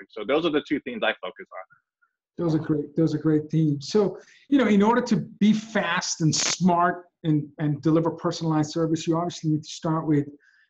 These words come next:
Speaker 2: uh, a robust I T infrastructure. So our, our next guest, Sandy Aronson, is Executive Director of I T for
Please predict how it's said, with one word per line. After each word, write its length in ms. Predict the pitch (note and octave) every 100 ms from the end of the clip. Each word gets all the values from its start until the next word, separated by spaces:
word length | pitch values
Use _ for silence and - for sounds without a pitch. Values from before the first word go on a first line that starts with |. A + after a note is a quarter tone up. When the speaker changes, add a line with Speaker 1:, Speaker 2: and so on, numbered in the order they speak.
| _ _
Speaker 2:
uh, 220 | E3+ D3+ D3
a 60 | D3
robust 840 | C3 D3+ D3+ E3 E3+ - - - _ _ _ _ _
I 120 | D#3+
T 320 | D#3 - F3+ D#3
infrastructure. 760 | D#3+ D#3+ - D#3 - - C3
So 260 | B2 - E3+
our, 300 | D#3+ D#3 D#3
our 140 | D#3 D3
next 400 | E3 F3+ - -
guest, 420 | D#3 C3 - - _ _ _
Sandy 460 | - - F3+ F3 F3
Aronson, 680 | D3+ D#3 D#3+ D#3 E3+ C#3+ D3
is 220 | D3 C#3
Executive 420 | C#3+ - E3 F3
Director 320 | D#3 D3+ D3 E3
of 60 | C#3
I 100 | C#3
T 160 | - E3
for 160 | -